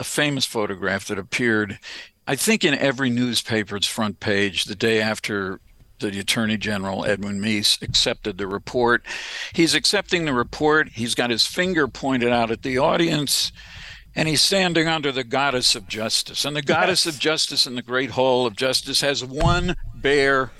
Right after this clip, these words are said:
Speaker 1: breast.
Speaker 2: One bare
Speaker 1: I,
Speaker 2: breast.
Speaker 1: I'm not proud to say this, but for years I described that photograph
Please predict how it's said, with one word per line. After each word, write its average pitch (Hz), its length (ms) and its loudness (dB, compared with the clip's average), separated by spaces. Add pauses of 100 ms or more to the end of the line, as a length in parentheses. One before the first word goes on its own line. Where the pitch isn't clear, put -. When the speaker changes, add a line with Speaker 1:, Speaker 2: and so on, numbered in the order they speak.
Speaker 1:
breast. 131 480 0
Speaker 2:
One 98 300 4
bare 113 180 6
Speaker 1:
I, - 20 4
Speaker 2:
breast. 104 320 -2
Speaker 1:
I'm 147 140 -2
not 170 200 -2
proud 165 400 -2
to 139 80 -8
say 127 300 2
this, - 360 -4
but 123 220 0
for 135 180 -4
years 143 680 2
I 113 140 0
described 120 600 0
that 117 180 -2
photograph 113 760 0